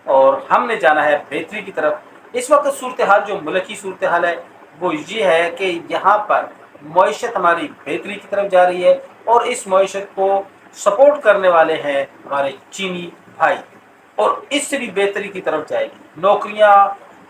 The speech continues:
جابز اور اس کے ساتھ ساتھ جو ہے ہماری کھانے پینے کی جتنی بنیادی ضرورتیں ہیں، سستی ہونے والی ہیں۔ تو یہاں پر اسی سیاسی جماعت کے لیڈر، لیڈر اس کو کیا کہ-، کہہ نہیں سکتے،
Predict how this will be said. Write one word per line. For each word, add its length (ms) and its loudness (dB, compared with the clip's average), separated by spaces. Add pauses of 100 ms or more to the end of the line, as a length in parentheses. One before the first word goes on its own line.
(120)
جابز 720 2 (160)
اور 160 2
اس 160 -4
کے 100 -10
ساتھ 300 0
ساتھ 260 2
جو 80 -10
ہے 220 0 (360)
ہماری 460 0 (300)
کھانے 280 2
پینے 260 -8
کی 120 -14
جتنی 420 -12
بنیادی 400 2
ضرورتیں 500 -10
ہیں، 100 -10 (500)
سستی 500 -10
ہونے 160 -6
والی 240 -4
ہیں۔ 80 -20 (400)
تو 100 4
یہاں 360 2
پر 180 0 (380)
اسی 220 -2
سیاسی 380 0
جماعت 480 -2
کے 140 -8 (480)
لیڈر، 460 0 (200)
لیڈر 360 0
اس 160 2
کو 120 -2
کیا 180 2
کہ-، 220 -2 (720)
کہہ 160 4
نہیں 140 -2
سکتے، 400 -8